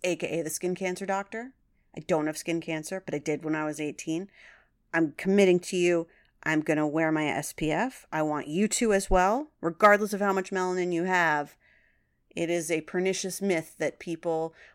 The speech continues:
with darker st-, skin tones cannot get skin cancer. That's not true. And in fact, it is likelier to be diagnosed later in people of color, in part for this reason. And because when it presents, it looks a little different in darker skin. And some dermatologists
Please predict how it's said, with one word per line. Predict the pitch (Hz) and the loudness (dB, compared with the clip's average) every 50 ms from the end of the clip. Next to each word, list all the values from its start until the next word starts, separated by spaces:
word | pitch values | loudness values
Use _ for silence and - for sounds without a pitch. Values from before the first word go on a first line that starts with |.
| _ | _
with | - 160 160 160 | -6 -6 -6 -2
darker | - 151 147 - 160 | -2 -2 -2 -4 -8
st-, | 160 - - - 226 - - | -14 -14 -14 -12 -12 -10 -8
skin | - - - - 269 262 | -8 -4 0 2 2 4
tones | 233 214 190 180 185 175 - | 4 4 2 2 2 -2 -4
cannot | - - - - 196 196 202 190 160 165 - - | -8 -10 -6 -2 0 0 0 0 -2 -4 -6 -6
get | - 170 170 - - | -2 -2 -2 -2 -4
skin | - - - 170 175 | -8 -8 -8 -8 -6
cancer. | - 165 156 - - | -6 -8 -8 -8 -8
That's | 147 147 147 - - | -10 -10 -8 -6 -2
not | 190 175 165 160 | -2 -2 -2 -2
true. | - - 180 165 | -4 -4 -4 -4
And | 156 151 | -4 -4
in | 151 156 | -6 -6
fact, | - - 180 170 165 - - | -6 -4 -4 -4 -4 -6 -8
it | - 170 165 | -8 -4 -4
is | 165 165 151 - - - - - - - _ _ - | -4 -4 -6 -8 -12 -18 -20 -20 -20 -20 _ _ -6
likelier | 151 180 202 220 220 - 208 180 180 | -2 0 0 0 0 -2 -4 -2 -2
to | 175 - | -4 -4
be | 156 170 160 | -6 -6 -6
diagnosed | - - - 170 160 160 165 160 151 151 151 - - - | -4 -2 0 0 0 0 0 -2 -6 -6 -8 -10 -12 -14
later | 151 156 156 165 180 226 277 320 247 180 120 - - - | -12 -10 -6 -4 -2 0 0 2 2 0 0 -2 -6 -6
in | - - 165 | -4 -4 -4
people | - - 170 - - - | -4 -6 -8 -6 -6 -10
of | 135 - | -10 -10
color, | - - 151 127 127 135 | -8 -8 -6 -6 -6 -6
in | - 156 | -8 -8
part | - - 214 - - | -4 -2 -2 -2 -2
for | - - 302 381 | -4 -4 -2 -2
this | 427 440 285 - - | -2 -2 -4 -4 -4
reason. | 165 156 - - - | -4 -4 -4 -6 -6
And | - 202 | -4 -4
because | 220 214 - 262 240 226 - - | -4 -4 -2 -2 -2 -2 -4 -8
when | - 196 208 - | -6 -4 -2 -2
it | - - | -4 -4
presents, | - 180 165 - 294 330 320 202 123 92 - - - - - - - - _ _ _ _ _ _ - | -8 -6 -2 0 2 2 2 2 0 -4 -6 -10 -10 -12 -18 -20 -20 -20 _ _ _ _ _ _ -2
it | 214 | 0
looks | 240 311 440 - - - - | 2 2 2 0 -2 -2 2
a | 214 | 6
little | 208 214 196 | 8 8 8
different | 180 180 175 151 - 165 170 208 294 302 - - _ _ - - | 8 6 4 4 4 4 2 2 2 0 -6 -16 _ _ -6 -4
in | 180 190 | -2 2
darker | - 165 165 160 - 170 | 2 2 2 0 -2 -6
skin. | - - - - 165 151 170 214 254 - _ _ _ _ _ _ _ - | -8 -6 -2 -2 0 0 0 -2 -4 -6 _ _ _ _ _ _ _ -4
And | - 180 180 180 180 170 175 | 0 2 2 2 2 2 0
some | 175 - - - 202 190 185 185 185 185 190 185 185 180 190 190 170 - | 0 -2 0 0 2 2 2 2 2 0 0 -2 -2 -4 -6 -6 -8 -8
dermatologists | - - 185 170 175 170 175 151 156 180 180 208 196 - - | -6 -2 -2 -2 -2 -2 -2 -2 -2 -2 -2 -4 -8 -8 -10